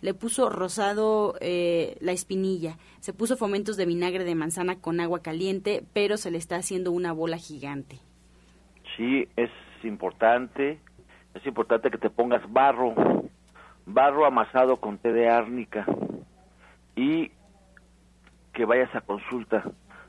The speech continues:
Speaker 2: Tenemos una pomada que es una pomada de caléndula, que es excelente para esto,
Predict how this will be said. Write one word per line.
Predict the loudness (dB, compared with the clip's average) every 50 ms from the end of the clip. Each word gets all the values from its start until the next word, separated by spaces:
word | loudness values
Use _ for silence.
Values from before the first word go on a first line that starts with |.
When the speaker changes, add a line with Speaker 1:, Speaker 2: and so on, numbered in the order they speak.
| _ _
Speaker 2:
Tenemos | -2 -2 0 0 -2 -2
una | 0 2 2 2 4
pomada | 2 2 4 6 6 6 6 4
que | 2 2 2 2 2
es | 0 -2
una | -6 -6
pomada | -4 -2 0 2 4 4
de | 4 2
caléndula, | 2 0 0 0 2 0 -2 -4 -4 -6 -4 -2 -2 -2 -4 -6 _ _ _ _ _ _ _ _ -20 -20 -20 -20 -20 -20 _ _ -10
que | -10
es | -8 -4 -6
excelente | -6 -6 -6 -6 -2 0 2 2 2 0 0 -4 -6
para | -4 -2 0 0 0 -2
esto, | -2 -6 -8 _ -12